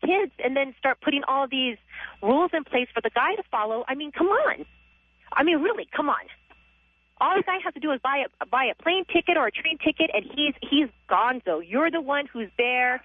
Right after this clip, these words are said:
with the kid every single day, doing the feeding, doing the changing, doing the dressing, doing the bathing, doing the school thing. I mean, really. I mean, you have to,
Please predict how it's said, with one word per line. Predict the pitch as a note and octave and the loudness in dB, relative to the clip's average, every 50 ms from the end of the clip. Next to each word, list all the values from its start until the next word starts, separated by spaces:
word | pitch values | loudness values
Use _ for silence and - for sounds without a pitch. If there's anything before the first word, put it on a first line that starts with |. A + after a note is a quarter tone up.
| - - - _ | -14 -20 -18 _
with | - G3 C4 D4+ - - | 0 2 2 2 2 0
the | D#4 | -4
kid | - - - C4+ C4 C4+ - - | -2 2 2 2 2 0 0 -4
every | C4+ D4+ C#4 E4+ E4 - | -4 -4 -4 -4 -6 -6
single | - C#4+ C#4+ C#4+ C#4+ | -4 -4 -2 -2 -2
day, | - - B3 A#3+ B3 B3 A#3+ - | 0 0 2 2 2 2 0 -2
doing | - D4 D4+ D#4 D4+ | -4 -2 -2 -2 -2
the | D#4 - _ | -4 -4 _
feeding, | - C4 C4 B3 C4 B3+ - - | 0 0 0 0 0 -4 -2 0
doing | C#4 D#4 D#4 | 2 2 2
the | D4+ E4 - | 2 -2 -2
changing, | - D4+ C4 C4 B3+ B3 C4 A#3+ | 0 0 0 0 0 0 -2 -2
doing | - B3+ C#4+ D#4 | -2 -2 -2 -2
the | D#4 E4+ | -2 0
dressing, | - - C4+ C4 C4 - C#4 C4 | 2 2 2 4 2 0 -2 -2
doing | A3+ C4 C4+ D4+ | 0 0 2 2
the | D#4 E4 C4+ | 0 0 0
bathing, | C4 C4 C4 C4 A3+ C4 C4 | -2 -4 -4 -6 -10 -10 -8
doing | - B3+ C#4 D4 | -6 -6 -4 -2
the | D4 E4+ - | -2 -4 -2
school | - C#4 C#4 C4+ - | 0 2 2 2 2
thing. | - C4 B3+ B3+ B3 - - - - - - - - - - - | 2 2 2 0 -2 -6 -12 -16 -16 -16 -14 -14 -12 -12 -6 0
I | - C#4 D#4 | 4 4 4
mean, | D#4 E4 E4 D4+ C#4+ B3+ - - - - - - - | 6 4 2 2 0 -2 -6 -12 -20 -18 -18 -14 -6
really. | - A#3 F4+ C#5 B4+ - D#3+ - - - _ _ _ _ _ _ - | 0 2 2 2 2 0 -4 -10 -14 -20 _ _ _ _ _ _ -8
I | - - - - C#4+ | -6 -4 -4 -4 -4
mean, | D#4 D#4+ D4 B3+ | -6 -8 -12 -12
you | - C4 B3+ D4+ D#4 | -4 0 2 2 2
have | D#4+ - - A4+ - - | 2 2 0 0 0 0
to, | - | 0